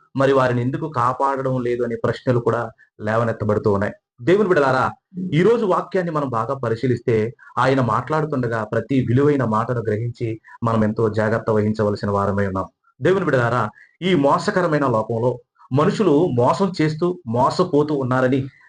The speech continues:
బైబిల్ ఏనాడో చెప్పింది. రాయబడుతున్న మాటలను మనం గమనించినప్పుడు, దేవుని బిడ్డలారా, మరి గలతీలకు రాసిన పత్రిక ఆరో అధ్యాయం ఏడో వచనంలో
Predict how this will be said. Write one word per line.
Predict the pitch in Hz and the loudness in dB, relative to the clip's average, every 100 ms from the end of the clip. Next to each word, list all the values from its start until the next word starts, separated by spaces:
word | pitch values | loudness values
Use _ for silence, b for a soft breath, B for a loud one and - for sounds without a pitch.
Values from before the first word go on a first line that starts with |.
| - | -10
బైబిల్ | 110 120 139 139 123 131 | 0 2 2 2 2 2
ఏనాడో | 117 120 120 117 | 2 2 2 0
చెప్పింది. | 151 131 110 107 _ b - | 0 -4 -6 -8 _ b -2
రాయబడుతున్న | 139 170 185 180 165 | 2 2 2 0 0
మాటలను | 147 131 139 135 | 0 0 0 -2
మనం | 127 117 | -2 -2
గమనించినప్పుడు, | 107 117 135 127 123 120 107 B B | -2 0 0 0 0 0 0 B B
దేవుని | 113 120 131 | 0 2 2
బిడ్డలారా, | 123 113 113 107 B B B | 2 2 2 -2 B B B
మరి | 123 120 101 127 | -2 0 0 2
గలతీలకు | 160 196 208 196 | 2 4 2 2
రాసిన | 160 151 143 | 0 0 -2
పత్రిక | 135 135 131 | -2 -4 -4
ఆరో | 127 110 123 143 | -4 -2 0 2
అధ్యాయం | 131 113 113 117 113 | 0 2 0 0 -2
ఏడో | 107 123 | 0 2
వచనంలో | 113 110 110 120 | 2 0 2 0